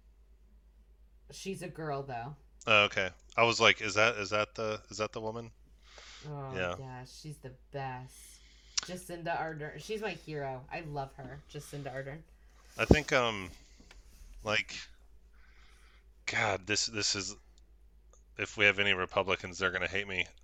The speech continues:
Speaker 2: We need to get A O C up in
Speaker 1: They
Speaker 2: the
Speaker 1: already hated you
Speaker 2: presidential.
Speaker 1: anyway.
Speaker 2: Oh, yeah, probably. Um, yeah, give me some A O C action up there in the White House.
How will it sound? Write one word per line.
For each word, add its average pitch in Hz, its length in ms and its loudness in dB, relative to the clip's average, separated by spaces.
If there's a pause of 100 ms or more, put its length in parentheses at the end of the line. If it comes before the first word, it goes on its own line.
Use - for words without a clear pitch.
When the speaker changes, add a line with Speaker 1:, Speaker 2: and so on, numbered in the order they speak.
Speaker 2:
We 107 120 -8
need 131 120 -2
to 120 80 4
get 104 200 8
A 98 180 6
O 90 80 4
C 90 400 2 (120)
up 92 180 -2
in 90 80 -4
Speaker 1:
They 87 80 -4
Speaker 2:
the 92 60 0
Speaker 1:
already 180 200 -2
hated - 40 -8
you - 40 -4
Speaker 2:
presidential. 95 460 0 (120)
Speaker 1:
anyway. 131 260 -10 (100)
Speaker 2:
Oh, 110 60 -2
yeah, 95 200 6
probably. 87 400 -4 (800)
Um, 98 460 8 (680)
yeah, 127 160 12
give 113 140 6
me 185 100 -2
some 131 240 2
A 120 120 10
O 113 100 8
C 113 280 2
action 95 380 -2
up 90 140 -2
there 92 200 2
in 92 100 -2
the 92 140 2
White 90 200 0
House. 90 420 -2